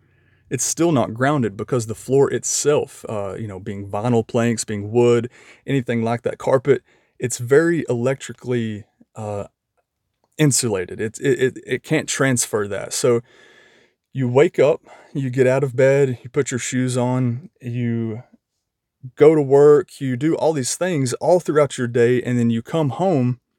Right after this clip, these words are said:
and that entire time you were not once grounded unless you touched, like, a metal door, uh, you touched your car door, anything like that, and you felt, like, a static shock. Well, that static shock is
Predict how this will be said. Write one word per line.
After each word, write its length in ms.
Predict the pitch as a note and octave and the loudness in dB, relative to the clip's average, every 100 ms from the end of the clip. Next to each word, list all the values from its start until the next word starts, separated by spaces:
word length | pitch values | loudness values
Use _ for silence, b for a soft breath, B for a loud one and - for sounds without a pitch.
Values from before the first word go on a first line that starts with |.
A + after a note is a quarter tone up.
| _ _ - | _ _ -2
and 160 | B2+ | 2
that 140 | C#3 C3+ | 2 2
entire 800 | A#2+ - - F#3 G3 F#3+ F3+ - - | -4 -6 0 2 4 2 -4 -10 -8
time 540 | - E3+ A#2 G2 G2 _ _ _ - | 0 2 0 -4 -12 _ _ _ -6
you 160 | C#3 | -2
were 120 | B2+ A#2 | 2 2
not 360 | A#2+ C3+ D#3+ | 2 0 -2
once 600 | D3+ E3 A#2 - - - - | -2 -2 -2 -4 -10 -10 -10
grounded 380 | C#3 E3 C#3+ - | -2 2 2 2
unless 380 | C3+ F3 F#3 - | 2 0 0 -2
you 60 | E3+ | -4
touched, 340 | - A#2+ - | -2 -2 0
like, 160 | B2+ B2+ | -2 0
a 40 | |
metal 320 | B2 B2+ C#3 | 2 4 2
door, 440 | B2 A#2+ A#2 A#2 A#2+ B B B B - | 2 0 2 0 -4 B B B B -4
uh, 300 | A#2 A2 G#2 | -2 -2 -2
you 140 | B2+ | -4
touched 320 | A#2+ A#2 - | 0 0 0
your 80 | G#2 | -10
car 260 | - - A#2 | -4 2 4
door, 220 | A2+ B2 | 4 2
anything 320 | E3 D#3+ B2+ | 0 0 0
like 180 | B2+ B2+ | 0 0
that, 140 | B2+ | 0
and 80 | G#2 | 0
you 60 | B2 | -2
felt, 200 | - - | -2 -4
like, 140 | A2 | -6
a 40 | G#2+ | -6
static 580 | - B2+ B2+ A#2 - - - | -2 2 4 2 -2 -20 -16
shock. 460 | - - G#2+ - - | -8 -2 -2 -4 -6
Well, 80 | B2 | -4
that 140 | A#2 | -4
static 460 | - E3 E3+ C3+ - | -2 2 2 2 -4
shock 520 | - G3+ G#3 - _ | -4 0 0 -2 _
is 300 | C3 B2+ | 0 0